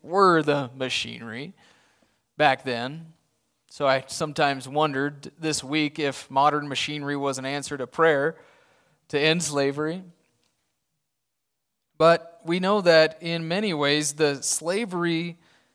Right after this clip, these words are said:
of the Roman Empire was different than we think of in American history. Because in the, in the warring of empires back then, nations at war, empires at war, when you conquered another people, you would subjugate them. They would become your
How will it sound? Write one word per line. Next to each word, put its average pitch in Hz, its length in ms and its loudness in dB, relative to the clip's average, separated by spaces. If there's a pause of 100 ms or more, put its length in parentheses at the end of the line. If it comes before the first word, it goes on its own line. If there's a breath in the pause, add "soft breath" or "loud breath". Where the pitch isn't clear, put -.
(340 soft breath)
of 165 120 -2
the 175 100 2
Roman 190 280 6
Empire 165 460 0
was 147 180 -6
different 151 560 -2
than 156 180 -4
we 151 120 0
think 156 380 -4
of 135 240 2
in 139 120 -6
American 143 680 -2 (140)
history. 123 720 -6 (1300)
Because 160 340 0
in 175 140 0
the, 160 180 4
in 165 80 -6
the 165 80 4
warring 196 560 2
of 170 100 0
empires 143 640 2
back 135 300 0
then, 139 420 -8 (360)
nations 156 480 -2
at 143 120 0
war, 156 320 4
empires 143 600 0
at 127 280 -4
war, 160 420 6
when 147 180 -4
you 151 120 -2
conquered 151 460 0
another 143 300 -2
people, 139 420 -6
you 127 160 -6
would 151 180 -4
subjugate 139 640 -2
them. 113 240 -10
They 123 140 -6
would 151 220 -6
become 143 460 -4
your 139 340 -2